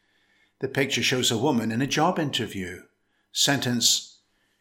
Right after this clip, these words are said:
"She was disappointed to learn that there was no fixed salary and that she would be paid on a commission basis only."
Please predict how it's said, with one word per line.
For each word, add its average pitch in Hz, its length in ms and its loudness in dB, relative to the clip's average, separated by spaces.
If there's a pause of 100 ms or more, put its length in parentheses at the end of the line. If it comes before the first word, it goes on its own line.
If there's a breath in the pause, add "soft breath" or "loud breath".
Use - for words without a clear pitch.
(120)
"She - 160 -2
was 151 160 2
disappointed 202 760 2
to 113 100 -2
learn 123 340 0
that 101 160 -4
there 110 100 -4
was 110 180 -2
no 135 200 0
fixed - 400 -2
salary 104 560 0 (260 loud breath)
and 131 160 -2
that 135 120 2
she 147 140 6
would 139 200 2
be 135 80 0
paid 135 340 0
on 131 120 2
a 143 60 2
commission 139 720 2
basis 101 480 0
only." 151 540 -2